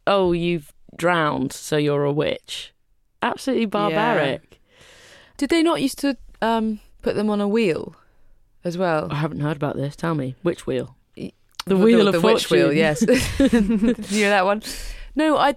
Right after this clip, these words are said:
Speaker 3: I
Speaker 1: Wheel
Speaker 3: have
Speaker 1: of
Speaker 3: th-, my
Speaker 1: Misfortune.
Speaker 3: mum has a book about witches, obviously. Um, and there, there was, like, a kind of, like, a, almost like a mill wheel, and it, there, I remember there was an illustration of a woman who'd been tied to it, and it was the,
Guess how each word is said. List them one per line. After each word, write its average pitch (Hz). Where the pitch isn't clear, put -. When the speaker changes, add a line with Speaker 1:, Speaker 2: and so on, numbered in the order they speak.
Speaker 3:
I -
Speaker 1:
Wheel 349
Speaker 3:
have 151
Speaker 1:
of -
Speaker 3:
th-, 175
my 262
Speaker 1:
Misfortune. 226
Speaker 3:
mum 269
has 269
a 196
book 175
about 143
witches, -
obviously. 151
Um, 160
and 185
there, 196
there 202
was, 190
like, 196
a 185
kind 208
of, 185
like, 185
a, 180
almost 226
like 220
a 220
mill 247
wheel, 151
and 165
it, 165
there, 170
I 180
remember 196
there 202
was 202
an 196
illustration 185
of 175
a 170
woman 165
who'd 156
been 160
tied 160
to 151
it, 143
and 147
it 143
was -
the, 151